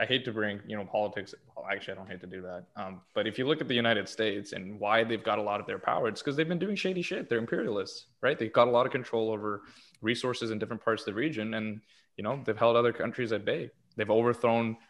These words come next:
different philosophies and things like that because they were willing to do shady shit. And it's like, how can we as a, as a world get together and not do shady shit?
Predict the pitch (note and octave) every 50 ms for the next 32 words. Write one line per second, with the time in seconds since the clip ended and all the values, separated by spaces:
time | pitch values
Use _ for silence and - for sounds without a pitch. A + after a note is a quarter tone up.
0 | _ _ - A2+ A2+ - B2 A2 G#2+ - A2+ G#2 G#2 G#2 G#2+ - - - - A#2+
1 | A2 G#2+ A2 A2+ - A2+ A#2 A2 B2 A2+ - C3+ C3 C3+ - - - C#3 A#2+ B2
2 | B2+ B2+ B2 A#2+ B2+ C3 B2+ B2 A2+ A2+ A#2+ A#2+ A#2 - A#2 A2 A2+ A#2 A2 -
3 | - E3+ E3 - - _ _ _ _ _ _ _ _ - A2+ B2+ C3+ C3 - C#3+
4 | A#2 - - - C#3+ D#3+ - - F3+ D3 C3 B2 C3+ C#3 C3+ B2+ B2 G#2+ A#2 A2
5 | G#2+ G#2 - - _ _ _ - - A2+ A2+ A#2 A2 G#2+ A2+ A#2 B2+ C3+ C3+ B2
6 | A#2 A2+ G#2+ G#2 - - - _ _ _ _ _ _ _ _ _ _ _ _ _
7 | _ _ - B2+ B2+ B2+ B2+ - A#2 A2 B2 B2+ B2+ A#2 A#2 A2 G#2 G2 G#2+ G#2+
8 | A2 A2+ A#2+ B2 B2 A#2+ - B2 A2+ A2 G#2 - - G#2 G2 F2 F2+ - - F2+
9 | D#2+ - -